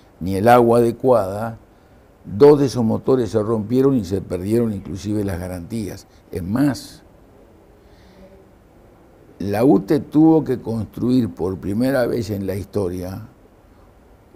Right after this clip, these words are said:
un, un mecanismo que lo construyó una de las empresas de construcción más importantes del Uruguay para tomar agua del Río de la Plata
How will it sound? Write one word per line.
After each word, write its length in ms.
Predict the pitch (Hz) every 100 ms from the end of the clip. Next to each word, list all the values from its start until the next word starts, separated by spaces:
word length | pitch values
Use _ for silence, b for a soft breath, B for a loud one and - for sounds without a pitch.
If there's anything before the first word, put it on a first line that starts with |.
| -
un, 600 | - 120 120 107 104 101 76
un 160 | 104
mecanismo 1080 | 107 104 107 120 135 98 113 95 85 80 90 92
que 120 | 90
lo 140 | 90
construyó 540 | 92 92 - 101 95 120
una 640 | 123 104 53 - 110 104
de 100 | 95
las 160 | 87 92
empresas 480 | 90 98 107 101 90
de 80 | 87
construcción 540 | 123 110 90 92 104
más 180 | 101 95
importantes 640 | 95 90 107 - 110 107
del 160 | 95 90
Uruguay 520 | 98 98 101 104 110 b b b b -
para 240 | 101 98 -
tomar 420 | 104 123 127 - -
agua 360 | 120 113 104
del 160 | 98 92
Río 240 | 104 113
de 100 | 110
la 160 | 101 92
Plata 540 | 110 101 101 98 110